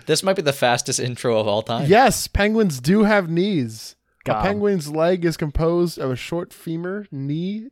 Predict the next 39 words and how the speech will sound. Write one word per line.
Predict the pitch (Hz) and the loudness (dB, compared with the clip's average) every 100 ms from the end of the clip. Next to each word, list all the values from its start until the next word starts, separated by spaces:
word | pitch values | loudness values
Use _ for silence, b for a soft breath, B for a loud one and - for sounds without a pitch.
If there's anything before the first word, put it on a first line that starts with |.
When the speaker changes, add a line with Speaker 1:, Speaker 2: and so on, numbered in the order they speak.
| - | -6
Speaker 2:
tibia, | 180 180 196 220 | -6 -2 -2 -2
and | - 170 160 | -4 -4 -4
fibula. | - 185 190 101 - _ _ _ - | -4 -4 -2 -6 -10 _ _ _ -6
The | 139 | -6
upper | 139 147 | -4 -4
leg | 139 165 | -2 -4
bones | 147 151 143 | -2 -2 -2
are | |
not | 135 147 - | -4 -4 -6
visible | 175 165 151 175 | -6 -4 -4 -4
as | - 135 | -4 -2
they | 143 | 0
are | 135 | -2
covered | - 170 175 170 | -2 -6 -4 -4
in | 151 | -6
feathers, | - 196 208 120 107 | -6 -6 -4 -6 -6
giving | - 131 131 | -8 -8 -8
penguins | 123 - 160 165 165 | -10 -10 -8 -6 -6
a | 147 | -6
very | 123 139 147 | -6 -6 -6
short-legged | - - 180 151 156 156 | -8 -8 -8 -6 -8 -8
appearance. | - 117 - 185 117 101 - _ _ _ _ _ _ | -10 -14 -12 -12 -12 -16 -20 _ _ _ _ _ _
Speaker 3:
But | 143 127 | -8 -6
they | 120 | -4
actually | 120 123 | -2 -2
have | |
Speaker 2:
From | 120 117 | 0 0
Speaker 3:
really | 120 | 0
long | 123 113 135 | 0 2 2
legs. | 151 156 - - - _ _ - | 0 -2 -4 -20 -20 _ _ -12
Speaker 2:
And | 135 | -6
that | 147 | 0
is | 147 131 - - | 0 -2 -12 -20
<laughs> | |
sourced | 143 - 170 170 160 - | -20 -14 -10 -8 -10 -16
from | - 160 | -14 -10
the | 135 131 | -8 -8
New | 139 185 | -8 -8
England | 190 185 180 190 | -8 -6 -2 -2